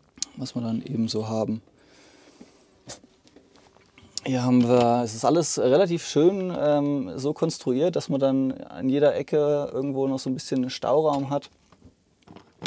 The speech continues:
Und das finde ich doch ganz schön, dass einfach der, der Platz auch ordentlich genutzt ist. Hier zum Beispiel ist halt hauptsächlich, ähm, das Frühstück drin. Auf der gegenüberliegenden Seite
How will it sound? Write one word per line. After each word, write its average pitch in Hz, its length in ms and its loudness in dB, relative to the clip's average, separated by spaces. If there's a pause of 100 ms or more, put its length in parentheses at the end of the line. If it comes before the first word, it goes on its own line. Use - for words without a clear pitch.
Und 127 120 2
das 117 120 -2
finde 131 160 2
ich - 60 -6
doch 120 160 -4
ganz 123 180 -4
schön, 120 280 -2 (1120)
dass 113 160 -4
einfach 113 300 -6
der, 110 340 2
der 107 140 -4
Platz - 320 -8
auch 107 160 -4
ordentlich 110 340 -4
genutzt - 380 -12
ist. - 140 -12
Hier 107 120 -10
zum 107 160 -6
Beispiel 107 280 -8
ist 110 120 -10
halt 107 140 -8
hauptsächlich, 104 680 -10
ähm, 101 320 -12 (280)
das - 100 -16
Frühstück 117 420 -4
drin. 107 340 -4 (1300)
Auf - 80 -20
der 113 80 -4
gegenüberliegenden 113 760 0
Seite 107 420 -2